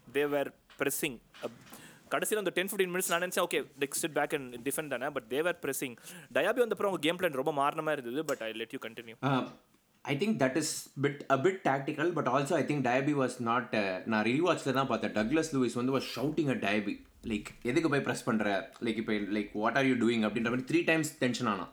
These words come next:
Speaker 2: Like, திருப்பி திருப்பி Diaby, "நீ சொல்றத நான் போய், போய் பிரஸ் பண்ணியிருந்தான்." So I think அவ்-, அவ்வளோ tactical, it was just Diaby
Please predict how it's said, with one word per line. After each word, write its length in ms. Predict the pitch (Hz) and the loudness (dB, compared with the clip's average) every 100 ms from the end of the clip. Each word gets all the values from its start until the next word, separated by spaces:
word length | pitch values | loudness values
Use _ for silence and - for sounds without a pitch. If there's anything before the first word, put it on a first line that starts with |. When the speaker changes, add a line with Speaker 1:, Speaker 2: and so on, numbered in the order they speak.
| - | -8
Speaker 2:
Like, 140 | 120 110 | -4 0
திருப்பி 240 | 151 156 | 0 2
திருப்பி 220 | 160 165 | 2 4
Diaby, 240 | 139 135 139 | 4 4 2
"நீ 100 | 131 | 2
சொல்றத 240 | 131 135 | 4 4
நான் 140 | 135 | 4
போய், 100 | 127 | 2
போய் 140 | 117 110 | 0 0
பிரஸ் 260 | 127 - | -2 -2
பண்ணியிருந்தான்." 320 | 117 101 92 - | -2 -2 -4 -8
So 140 | - | -4
I 100 | 117 | -2
think 260 | 113 170 - - - | 0 -2 -4 -8 -6
அவ்-, 180 | 98 - | -6 -4
அவ்வளோ 280 | 107 131 139 | -2 2 2
tactical, 400 | 139 143 143 139 | 2 0 0 0
it 80 | 123 | 0
was 220 | 127 139 | -2 -2
just 160 | 123 120 | 0 2
Diaby 260 | 131 131 | 2 0